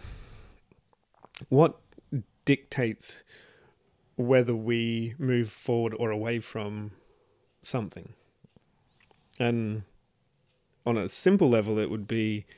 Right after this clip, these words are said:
our subconscious programming governs whether we perceive something as safe or dangerous.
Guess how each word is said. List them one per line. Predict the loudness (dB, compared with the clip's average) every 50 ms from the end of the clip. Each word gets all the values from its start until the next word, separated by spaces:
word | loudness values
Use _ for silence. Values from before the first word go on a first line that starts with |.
| -20 -20 -20 -20 _ _ -4
our | 0 0 2 2 0 0 -2 -4 -8 -12 _ _ _ _ _ _ _ _ _ _ _ _ _ _
subconscious | -10 -8 -2 2 2 2 2 2 -2 -2 -2 0 -2 -4 -4 -6 -8
programming | -8 0 2 4 4 4 4 2 -2 -2 -2 -4 -4 -4 -6 -6 -8 -8 -12 _ _ _ _ _ _ _ _ _ _ -2 0
governs | 2 2 2 2 0 -2 -2 -2 0
whether | 0 0 2 0 -2
we | -2 0 2 2 2 2
perceive | 2 0 -2 -2 0 0 0 0 0 -2
something | -2 -4 -4 -4 -6 -6 -6 -4
as | -4 -4 -6 -6 -6
safe | -2 0 2 2 0 0 -2
or | -4 -4
dangerous. | -2 -2 -4 -4 -6 -10 -12 -14 -16 -20 -20